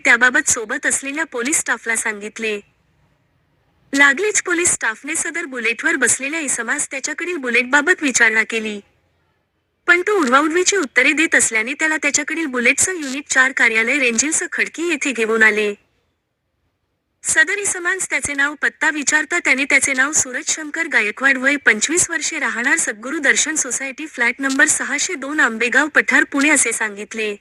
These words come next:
त्याच्याकडे बुलेटबाबत माहिती विचारली असता त्याने सदरची बुलेट ही पाच सहा दिवसापूर्वी वॉटर टँकजवळ टिंगरेनगर येथून चोरी केल्याचे सांगितले.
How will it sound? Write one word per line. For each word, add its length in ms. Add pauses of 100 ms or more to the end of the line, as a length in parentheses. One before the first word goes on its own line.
(1500)
त्याच्याकडे 520
बुलेटबाबत 680
माहिती 360
विचारली 460
असता 320
त्याने 220
सदरची 540
बुलेट 400
ही 80
पाच 280
सहा 220
दिवसापूर्वी 640
वॉटर 380
टँकजवळ 540
टिंगरेनगर 540
येथून 320
चोरी 300
केल्याचे 420
सांगितले. 640